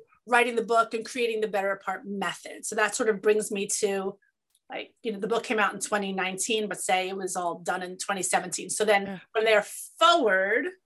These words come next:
Speaker 1: I have been doing two things. Number one is, um, I created something called,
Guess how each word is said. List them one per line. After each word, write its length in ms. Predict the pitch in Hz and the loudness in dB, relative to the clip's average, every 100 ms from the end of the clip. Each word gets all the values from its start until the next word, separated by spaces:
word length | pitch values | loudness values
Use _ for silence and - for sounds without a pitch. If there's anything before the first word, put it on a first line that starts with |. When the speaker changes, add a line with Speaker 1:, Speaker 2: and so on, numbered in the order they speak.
| _ - - - _ - | _ -20 -20 -20 _ 4
Speaker 1:
I 220 | 233 233 | 6 6
have 500 | 233 - 208 202 196 | 4 4 6 4 2
been 320 | 214 202 196 | 2 2 -2
doing 340 | 196 196 196 190 | -2 -2 -2 -4
two 360 | - - 233 | -6 -2 -2
things. 580 | 233 - 190 156 160 196 | -4 -4 -2 -2 -6 -8
Number 300 | 214 202 208 | -2 0 0
one 560 | 190 196 196 196 208 277 - - - - _ _ - | 0 4 4 4 0 -4 -6 -20 -20 -20 _ _ -2
is, 600 | 226 226 208 190 190 185 - | 4 6 4 2 -2 -4 0
um, 440 | 196 185 165 160 - _ - - _ _ _ _ _ - | 2 2 -2 -8 -14 _ -20 -20 _ _ _ _ _ -2
I 100 | 240 | -2
created 360 | 233 247 233 240 | 2 4 4 4
something 340 | 247 226 214 196 | -2 -2 -6 -4
called, 560 | 214 190 185 180 185 | 2 6 6 4 -2